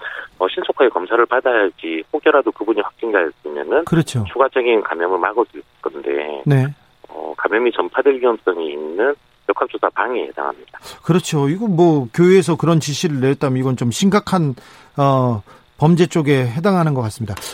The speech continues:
Speaker 2: 그런데 사랑제일교회에서는요, 정광훈 목사가 자가격리,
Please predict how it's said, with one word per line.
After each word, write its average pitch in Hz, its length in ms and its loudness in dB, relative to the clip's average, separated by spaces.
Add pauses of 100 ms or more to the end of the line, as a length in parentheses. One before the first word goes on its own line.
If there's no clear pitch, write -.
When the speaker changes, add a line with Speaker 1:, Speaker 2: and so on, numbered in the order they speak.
Speaker 2:
그런데 226 260 4
사랑제일교회에서는요, 202 2000 2
정광훈 226 420 4
목사가 185 340 2
자가격리, 190 840 0